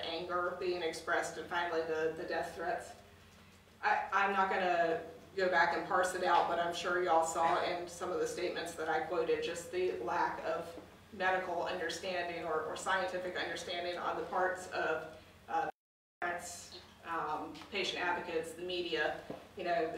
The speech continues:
just this idea, like, he will definitely be cured if he gets this drug. The inability of the company to control the message, um,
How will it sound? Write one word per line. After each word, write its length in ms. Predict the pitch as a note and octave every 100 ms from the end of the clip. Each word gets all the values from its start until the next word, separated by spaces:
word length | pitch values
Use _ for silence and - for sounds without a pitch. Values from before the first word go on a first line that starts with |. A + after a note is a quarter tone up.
| -
just 240 | - F3+ F3+
this 160 | F3
idea, 460 | - E3+ E3 E3+ E3+
like, 180 | - F3+
he 160 | G#3 G3+
will 200 | F#3 F3+
definitely 460 | - - - E3+
be 140 | E3+ F3
cured 380 | F#3 F3 F3
if 100 | -
he 120 | E3+ F3
gets 240 | E3 -
this 240 | - -
drug. 320 | - - - - - - - - - - -
The 200 | A#3+ B3
inability 520 | D4 - A3+ A#3+ G#3
of 80 | G3
the 80 | -
company 460 | A3 G#3 G3+ G3+ G3+
to 440 | G3 F#3+ F#3 F#3
control 380 | F#3+ F#3+ F#3+ F#3+
the 100 | F#3
message, 560 | F#3 F3 A#3 A3+ A3+ - - - - - G3
um, 280 | F3 E3+